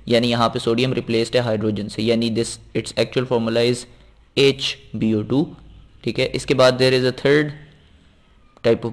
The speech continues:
boric acid which we call tetraboric acid। Tetraboric acid is again very well known to you, क्योंकि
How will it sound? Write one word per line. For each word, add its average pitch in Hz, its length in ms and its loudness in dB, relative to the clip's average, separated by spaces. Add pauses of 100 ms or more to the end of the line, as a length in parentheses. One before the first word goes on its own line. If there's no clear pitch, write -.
(100)
boric 110 300 0
acid 139 300 -2 (1400)
which 120 260 -4
we 117 60 -4 (120)
call 117 200 4 (1160)
tetraboric 123 720 0
acid। 139 280 0 (2250)
Tetraboric 143 540 2
acid 139 360 2
is 131 200 0
again 123 260 0 (140)
very 127 260 2 (240)
well 123 280 2
known 123 260 0
to 131 40 2 (100)
you, 120 100 0 (440)
क्योंकि 127 260 2